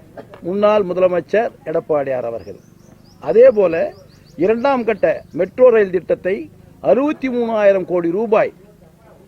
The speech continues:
நிதியை ஒதுக்கி இரண்டாம் கட்ட திட்டத்தை துவக்கி வைத்தவர் எங்கள் எடப்பாடியார் அவர்கள். இந்த ஆட்சியில் ஒரே ஒரு மருத்துவக் கல்லூரியை கொண்டு வந்திருக்கிறார்களா? வாய்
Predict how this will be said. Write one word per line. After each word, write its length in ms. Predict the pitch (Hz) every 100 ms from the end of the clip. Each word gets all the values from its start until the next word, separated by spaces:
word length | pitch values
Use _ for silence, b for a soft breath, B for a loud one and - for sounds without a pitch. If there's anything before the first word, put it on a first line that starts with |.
| - -
நிதியை 280 | 185 247 233
ஒதுக்கி 640 | 185 165 151 180 220 - _ _ -
இரண்டாம் 400 | 151 214 247 247
கட்ட 200 | 220 190
திட்டத்தை 600 | 175 170 185 196 220 302 _ - - -
துவக்கி 380 | 196 262 311 240
வைத்தவர் 480 | 208 196 190 226 - - _ -
எங்கள் 260 | 185 185 160
எடப்பாடியார் 440 | 156 143 131 120
அவர்கள். 320 | 104 98 101 - - _ _ _ - -
இந்த 240 | 160 180 180
ஆட்சியில் 720 | 214 240 - 185 185 226 - - _ - - -
ஒரே 360 | 180 208 262
ஒரு 240 | 285 220 185
மருத்துவக் 380 | 190 202 214
கல்லூரியை 320 | 196 185 175 165
கொண்டு 180 | 175
வந்திருக்கிறார்களா? 680 | 180 170 151 147 143 170 165 - - - - _ _ - _ -
வாய் 320 | 147 208